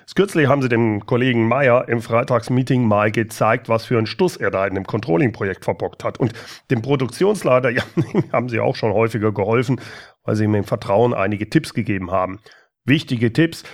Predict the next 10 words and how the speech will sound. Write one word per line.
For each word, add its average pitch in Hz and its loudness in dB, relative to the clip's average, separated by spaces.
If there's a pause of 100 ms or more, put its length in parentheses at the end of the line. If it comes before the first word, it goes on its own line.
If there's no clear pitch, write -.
(140)
damit 113 0
der 117 2
endlich 117 -4
seine 110 0
Produktion 120 0 (260)
wieder 104 0
zum 95 -6
Laufen 87 -4
bringt. - -14 (1400)
Nur 117 0